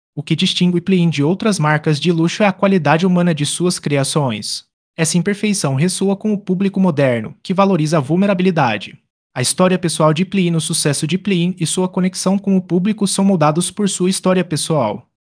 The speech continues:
As imperfeições são vistas como uma forma de perfeição. Ao permanecer fiel ao seu D N A único, Plein oferece uma sensação rara de luxo extravagante combinada com uma autenticidade profundamente humana.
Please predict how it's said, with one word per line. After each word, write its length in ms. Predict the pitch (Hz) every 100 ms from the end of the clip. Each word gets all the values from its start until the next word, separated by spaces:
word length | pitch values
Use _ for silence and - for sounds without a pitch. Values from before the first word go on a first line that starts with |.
| _
As 160 | 143 135
imperfeições 640 | 180 233 226 202 190 185
são 140 | 185
vistas 400 | 151 170 185 185
como 160 | - 180
uma 140 | 175 175
forma 260 | 165 160
de 100 | 147
perfeição. 800 | 151 190 202 202 - 135 107 113 _ _ _
Ao 140 | - 123
permanecer 540 | 170 196 196 - 190
fiel 440 | 185 180 170 170 165
ao 120 | 147
seu 160 | - 147
D 200 | 135 175
N 120 | 180
A 120 | 156
único, 440 | 139 127 123 127 - _
Plein 200 | 143 151
oferece 440 | 160 175 180 185
uma 120 | 185
sensação 540 | 151 180 165 180 170 139
rara 260 | 139 170
de 120 | 170 165
luxo 280 | 147 151
extravagante 680 | 190 - 202 185 165 175 175
combinada 580 | - 175 165 170 180 190
com 100 | 196
uma 140 | 190
autenticidade 800 | 175 170 180 220 - 185 170 170
profundamente 720 | 196 208 196 202 202 170 165 175
humana. 500 | 151 131 110 139